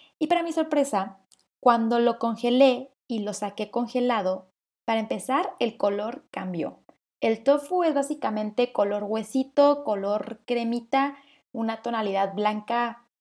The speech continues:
eh, pues muy singular. Pero cuando lo congelas se torna amarillo, se torna amarillo tipo como una yema, más o menos, no tan brilloso, pero sí una tonalidad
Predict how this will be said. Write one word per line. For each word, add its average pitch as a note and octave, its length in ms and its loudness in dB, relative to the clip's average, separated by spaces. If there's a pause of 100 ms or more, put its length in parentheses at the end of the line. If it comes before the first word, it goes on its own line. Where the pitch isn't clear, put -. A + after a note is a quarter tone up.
eh, F#3+ 320 -4
pues G3+ 160 -6
muy G#3 400 -4
singular. G#3+ 640 -4 (600)
Pero C4+ 260 4
cuando C#4 220 2
lo C#4 140 2
congelas C4+ 540 2
se A3 120 -6
torna A3 560 -4
amarillo, G#3+ 720 0 (240)
se G#3 160 -6
torna A3+ 380 -2
amarillo A3+ 560 -2
tipo A#3+ 840 -2 (480)
como G3+ 320 0
una A#3 280 2
yema, B3 400 0 (140)
más B3 320 0
o C4 60 2
menos, C4 320 0
no A#3+ 140 0
tan C4 200 -2
brilloso, A3 540 0
pero G#3+ 160 -2
sí A3 160 -8
una A#3 220 -2
tonalidad F#3+ 500 -4